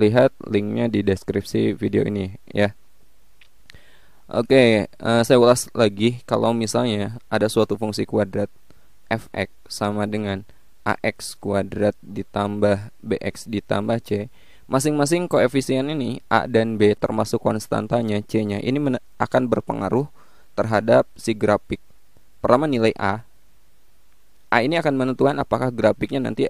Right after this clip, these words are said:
akan terbuka ke atas atau terbuka ke bawah. Akan terbuka ke atas, terbuka ke arah positif ketika A-nya positif. Maka dia kalau positif, maka grafiknya seperti ini, terbuka ke atas. Ketika A-nya negatif, ya,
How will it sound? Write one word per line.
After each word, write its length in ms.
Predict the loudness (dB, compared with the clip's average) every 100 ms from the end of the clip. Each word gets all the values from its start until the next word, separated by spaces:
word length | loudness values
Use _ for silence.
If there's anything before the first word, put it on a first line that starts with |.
| -2
akan 240 | -6 -6 -6
terbuka 300 | -4 0 -2
ke 120 | 0
atas 240 | -2 -2 -6
atau 300 | -6 -4 -4
terbuka 320 | -2 -4 -4
ke 100 | -6
bawah. 460 | 0 2 2 -2 -10 -20 -20 -20 -20 -6
Akan 320 | -2 0 0 0
terbuka 480 | -2 -2 -2 -2
ke 100 | -2
atas, 400 | -2 -2 -2 -4
terbuka 340 | -4 -4 -2 -2
ke 60 | -2
arah 160 | -4 -4
positif 560 | -4 -4 -2 -2 -2
ketika 460 | -2 -6 -6 -6 -4
A-nya 460 | -4 -4 -4 -6 -8 -18 -20 -6
positif. 480 | -2 0 -2 -2 -2
Maka 240 | -2 -2 0
dia 240 | 2 0 -2 -16 -20 -8
kalau 220 | 0 0
positif, 420 | 0 -4 -4 -4 -6
maka 180 | -6 -6
grafiknya 480 | -4 -6 -6 -10
seperti 320 | -12 -12 -10 -10
ini, 100 | -12 -16 -20 -20
terbuka 380 | -12 -10 -4 -4
ke 80 | -4
atas. 380 | -8 -8 -10 -12 -18 -20 -20 -20 -20 -12
Ketika 340 | -4 0 4 2
A-nya 240 | 2 -2
negatif, 560 | -2 2 2 2 -2 -4 -6 -20 -20 -18 -2
ya, 240 | -2 -2